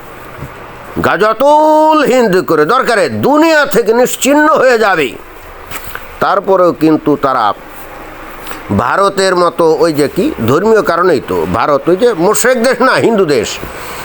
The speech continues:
তাদের সাথে কিন্তু দোস্তালি, আহ, বা-, বাংলাদেশের মমিন মুসলমানরা কখনোই করবে না, করার কথা না।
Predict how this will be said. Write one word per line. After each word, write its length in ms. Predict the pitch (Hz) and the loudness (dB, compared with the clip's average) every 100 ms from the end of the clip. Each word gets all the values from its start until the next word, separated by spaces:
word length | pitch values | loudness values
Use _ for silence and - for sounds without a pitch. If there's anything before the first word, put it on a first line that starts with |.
| - | -2
তাদের 340 | 220 285 311 | 0 2 2
সাথে 320 | - 247 214 208 | 2 0 0 2
কিন্তু 200 | 196 185 | 2 2
দোস্তালি, 560 | 165 - 156 151 151 | 2 0 -2 0 0
আহ, 280 | 117 135 131 104 113 | 2 2 2 -2 -4
বা-, 160 | 131 120 | -2 0
বাংলাদেশের 520 | 123 127 120 117 165 | -2 0 0 0 2
মমিন 320 | 143 131 208 | 4 4 4
মুসলমানরা 520 | 226 143 143 143 202 - | 2 2 2 2 0 -2
কখনোই 720 | 139 117 - 131 107 117 294 | -2 -2 -2 0 2 2 2
করবে 340 | 277 240 170 120 | 2 0 2 0
না, 140 | 85 - - - - | -2 -8 -16 -16 -4
করার 260 | 226 285 277 | -2 0 0
কথা 280 | 294 269 | 0 2
না। 220 | 269 208 | 2 0